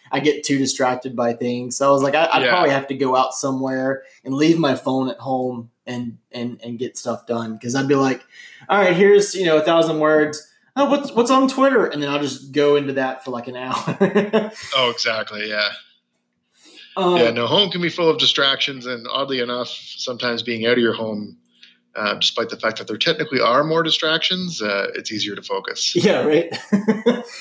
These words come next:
Speaker 1: I, I guess
Speaker 2: Yeah.
Speaker 1: it's just because, you know, you, you kinda get away from, I guess depending on where you go, you kinda get away from people. And, uh, you
Speaker 2: Yeah.
Speaker 1: know, na-, nature can sometimes be a big inspiration, especially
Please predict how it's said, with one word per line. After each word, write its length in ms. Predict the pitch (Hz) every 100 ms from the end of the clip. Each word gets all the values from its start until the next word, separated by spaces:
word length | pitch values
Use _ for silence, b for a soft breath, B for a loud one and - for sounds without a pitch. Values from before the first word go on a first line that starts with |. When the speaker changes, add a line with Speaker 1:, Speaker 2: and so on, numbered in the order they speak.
| B 196
Speaker 1:
I, 360 | 175 196 190 202
I 40 | 240
guess 200 | 233 240
Speaker 2:
Yeah. 40 | 269
Speaker 1:
it's 120 | -
just 160 | 165 175
because, 400 | 165 175 151 165
you 100 | 147
know, 120 | 135
you, 400 | 139 151 151 139
you 180 | - 143
kinda 300 | - 160 147
get 220 | 135 147
away 420 | 139 127 135 135 135
from, 440 | 135 127 123 123 _ _ -
I 180 | 165 185
guess 140 | 170
depending 320 | 165 143 143
on 60 | 131
where 100 | 127
you 140 | 127
go, 100 | 123
you 140 | 120 123
kinda 180 | 127
get 80 | 123
away 140 | 117 117
from 120 | 120
people. 500 | 110 127 120 117 113 120
And, 180 | 117 117 b b b b
uh, 160 | 123 -
you 80 | 127
Speaker 2:
Yeah. 120 | 104 127
Speaker 1:
know, 20 |
na-, 340 | 139 156 175
nature 380 | 151 156 156 139
can 180 | 139 135
sometimes 840 | - 143 135 135 131 131 123 - 123
be 220 | 135 131
a 40 |
big 240 | 120 127 127
inspiration, 680 | 123 - 117 120 123 120 120
especially 680 | 117 135 131 131 127 127